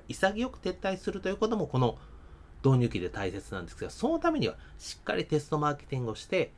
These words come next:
本当にいいものになるのか、やっぱりできないのかって見極めがここ非常に重要ですね。そしてこの導入期でよし売れそうだっ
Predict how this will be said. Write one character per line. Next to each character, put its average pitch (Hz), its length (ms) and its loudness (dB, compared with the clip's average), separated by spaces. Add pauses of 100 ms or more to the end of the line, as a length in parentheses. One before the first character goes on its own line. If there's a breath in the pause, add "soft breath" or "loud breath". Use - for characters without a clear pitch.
(880 soft breath)
本 190 180 0
当 190 160 6
に 170 140 4
い 170 40 6
い 175 40 6
も 147 120 6
の 98 120 0
に 95 80 -4
な 117 100 2
る 107 80 -2
の 82 80 -10
か、 - 140 -18 (400)
や 113 100 0
っ - 60 -8
ぱ 170 80 2
り - 80 0
で - 100 4
き 156 80 2
な 135 80 2
い 107 40 -4
の 98 80 -8
か - 100 -14
っ - 20 -18
て - 100 -10
見 127 200 4
極 185 240 2
め 175 80 0
が 147 100 -6
こ - 80 -10
こ 127 80 -6
非 - 80 -8
常 113 100 2
に 87 60 -2
重 95 160 -2
要 87 80 -6
で - 80 -14
す - 100 -18
ね。 139 100 -6 (1300)
そ 196 140 4
し - 40 0
て 220 100 0
こ 208 100 8
の 175 100 8
導 165 220 6
入 175 120 2
期 - 100 -2
で 110 120 -4
よ 143 140 4
し 143 120 2
売 131 100 6
れ 175 100 4
そ 208 180 2
う 196 60 4
だ 156 60 2
っ - 80 -6